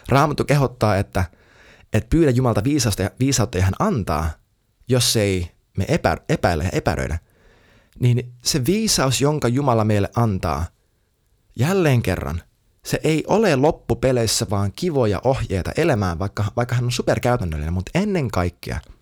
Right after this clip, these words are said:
mikä on se viisaus, jonka Jumala antaa? Mikä on se, mitä Jumalan suusta tulee ulos,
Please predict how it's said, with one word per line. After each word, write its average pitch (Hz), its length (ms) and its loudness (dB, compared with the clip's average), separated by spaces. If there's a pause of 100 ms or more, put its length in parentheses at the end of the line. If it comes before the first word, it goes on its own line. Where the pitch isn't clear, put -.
(560)
mikä 196 440 0
on 127 220 2
se 95 180 -2
viisaus, 92 680 -2 (100)
jonka 95 240 0
Jumala 73 260 -4
antaa? - 400 -6 (720)
Mikä 170 440 0
on 147 260 2
se, 135 120 0
mitä 120 220 0 (480)
Jumalan 151 600 2
suusta 185 540 0
tulee 107 460 0
ulos, 65 460 -2